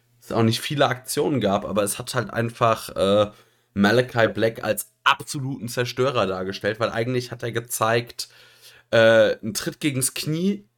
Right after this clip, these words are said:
Kneebar, dann noch ein Tritt gegen den Kopf von Cody, der ihn, äh, aus dem Ring gefo-, durch den Tisch gefördert hat. Und am Ende zeigt er den Black Mass und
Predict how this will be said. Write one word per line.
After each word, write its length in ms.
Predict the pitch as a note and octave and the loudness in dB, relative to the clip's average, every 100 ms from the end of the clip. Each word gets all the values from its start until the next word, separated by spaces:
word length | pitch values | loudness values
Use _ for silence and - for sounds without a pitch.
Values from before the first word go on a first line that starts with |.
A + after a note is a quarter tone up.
| _ _ | _ _
Kneebar, 960 | C3+ C#3 D#3 E3+ D3 D3+ D#3+ G3+ - _ _ _ _ _ _ _ _ _ _ _ _ | 0 2 0 -2 2 2 2 -2 -8 _ _ _ _ _ _ _ _ _ _ _ _
dann 140 | - C#3 | -4 0
noch 160 | D3 | 0
ein 160 | F3 D#3 | -2 -8
Tritt 280 | - E3 - | -8 -10 -6
gegen 200 | D#3+ D3 | -6 -4
den 120 | C3+ | -4
Kopf 260 | A#2+ E3 - | -2 -4 -4
von 180 | D#3 | -6
Cody, 360 | D3+ E3 D#3+ D#3+ | -2 0 0 2
der 180 | D3 C#3 | 2 2
ihn, 300 | C#3 C#3 C3+ | 0 0 0
äh, 280 | - B2 A#2+ | 2 2 4
aus 220 | A#2+ C3+ | 2 0
dem 120 | C3+ | 0
Ring 220 | A#2+ D3 | 0 0
gefo-, 340 | D#3+ - - - | -2 -4 -6 -4
durch 240 | C3 C#3 | -2 -2
den 100 | C3+ | -4
Tisch 400 | - E3+ - - - | -4 -4 -4 -6 -10
gefördert 540 | D#3 - E3 E3 D#3+ | -14 0 2 4 2
hat. 320 | F3+ F#3 - _ _ _ _ _ _ | 0 0 -4 _ _ _ _ _ _
Und 140 | C#3 | 0
am 120 | D3 | 2
Ende 280 | A#2+ D3+ D3 | 2 -4 -6
zeigt 320 | - D3+ C#3 | -4 -4 -2
er 60 | D3+ | -2
den 180 | C#3 B2+ | -2 0
Black 200 | C3 - | 0 0
Mass 380 | B2+ F#3+ - C3+ | 2 4 2 0
und 200 | C3 | -4